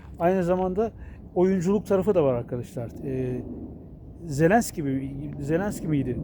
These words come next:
Ukrayna Başbakanı? Onun gibi oy-, oyuncu tarafı da var. T V şovları yapıyormuş mesela. P-, Putin üzerine şakalar yapıyormuş. Rusya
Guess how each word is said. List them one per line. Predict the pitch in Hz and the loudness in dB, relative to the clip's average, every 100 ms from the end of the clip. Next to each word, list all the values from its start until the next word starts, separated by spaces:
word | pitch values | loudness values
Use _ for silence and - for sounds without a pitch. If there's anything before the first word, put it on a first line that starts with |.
| - | -2
Ukrayna | 147 139 131 | 2 2 2
Başbakanı? | 120 139 - 120 110 - - - - - - | -2 -6 -6 -8 -8 -10 -12 -12 -12 -12 -4
Onun | 175 190 | 0 0
gibi | 185 185 | 2 2
oy-, | 190 | 4
oyuncu | 175 185 190 | 6 6 2
tarafı | - 190 180 | 2 2 4
da | 196 170 165 | 2 4 4
var. | 147 185 | 4 2
T | - 180 | 0 -4
V | 175 | 0
şovları | 180 170 175 | 2 2 4
yapıyormuş | 175 - 127 123 - | 2 0 -4 -6 -8
mesela. | 131 156 160 | -8 -4 -4
P-, | - - - | -4 -20 -16
Putin | 175 185 | -8 -4
üzerine | 170 170 170 | 0 2 2
şakalar | 139 170 170 170 | 0 2 4 4
yapıyormuş. | 139 - 131 156 - | 2 -2 -6 -8 -6
Rusya | 180 - 180 | -6 0 -2